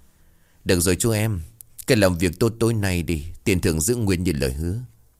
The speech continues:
Nói xong hắn ngoắc hai cái đàn em: "Hai đứa mày khiêng nó lên lầu đi, khóa cửa cho cẩn thận kẻo nó tỉnh dậy. Còn cậu Thái, nhiệm vụ tiếp theo của cậu là ra xe,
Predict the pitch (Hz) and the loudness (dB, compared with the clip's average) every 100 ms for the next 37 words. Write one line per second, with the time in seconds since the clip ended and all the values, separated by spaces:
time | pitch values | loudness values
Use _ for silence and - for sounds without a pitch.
0 | _ _ _ _ _ _ _ - 165 170 | _ _ _ _ _ _ _ -6 0 2
1 | 156 147 127 160 160 180 131 127 160 135 | 2 2 0 0 -2 -2 -2 -2 -2 -2
2 | 87 80 - 113 107 98 - - - - | -2 -2 -2 0 0 -4 -14 -16 -10 -10
3 | - - - 120 120 135 107 92 127 120 | -10 -14 -4 0 4 4 4 2 2 2
4 | 127 117 113 95 85 82 80 98 71 69 | 4 4 4 4 4 2 2 0 0 -4
5 | - - 123 139 90 82 104 - 82 78 | -14 -2 0 2 2 2 0 0 0 2
6 | 85 76 82 82 104 - 80 67 71 69 | 0 0 0 0 0 -2 -4 -2 -2 -2
7 | - - - - _ _ - 85 95 85 | -4 -10 -20 -20 _ _ -4 0 2 2
8 | 87 92 120 - _ _ _ - 110 95 | 0 0 -4 -10 _ _ _ -2 0 0
9 | 95 160 - 120 - 80 92 82 82 85 | 0 0 0 -2 0 -2 2 2 2 0
10 | 107 - - 107 95 69 | 0 0 0 0 0 -2